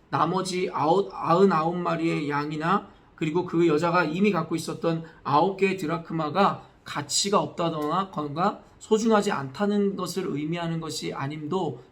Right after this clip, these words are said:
우리는 알아야 한다라는 것입니다. 탕자의 비유에서도 여러분 알고 있듯이 결국에는 이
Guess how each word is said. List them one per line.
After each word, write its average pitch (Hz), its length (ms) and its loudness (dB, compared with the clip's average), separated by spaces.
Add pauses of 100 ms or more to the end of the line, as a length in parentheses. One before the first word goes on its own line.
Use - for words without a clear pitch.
우리는 175 320 -2
알아야 151 460 -2
한다라는 180 440 -6
것입니다. 131 520 -12 (580)
탕자의 226 480 4
비유에서도 185 480 0
여러분 151 320 -4
알고 135 240 -4
있듯이 143 600 -2 (320)
결국에는 190 520 2 (240)
이 156 360 0